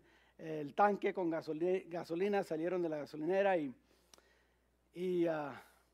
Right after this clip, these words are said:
después de pasar unos minutos, él, al pensarlo, volteó a su esposa y, y dijo, "Yo, yo me imagino lo que estás pensando, ¿verdad?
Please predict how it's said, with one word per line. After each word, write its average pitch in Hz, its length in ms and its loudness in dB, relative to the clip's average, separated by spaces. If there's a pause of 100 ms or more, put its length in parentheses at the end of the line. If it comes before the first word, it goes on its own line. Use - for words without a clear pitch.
(520)
después 196 320 -2
de 196 100 0
pasar 180 300 -2
unos 185 320 -4
minutos, 170 540 -2
él, 165 260 0 (340)
al 151 100 -12
pensarlo, 175 800 -2 (460)
volteó 165 260 -2
a 170 40 2
su 175 120 -6
esposa 180 560 -2
y, 135 320 -8
y 151 100 -14
dijo, 160 240 -6
"Yo, 180 400 -2 (1000)
yo 196 100 2
me 226 80 2
imagino 202 400 0
lo 165 120 2
que 147 100 -8
estás 160 240 -8
pensando, 135 540 -12
¿verdad? 123 380 -20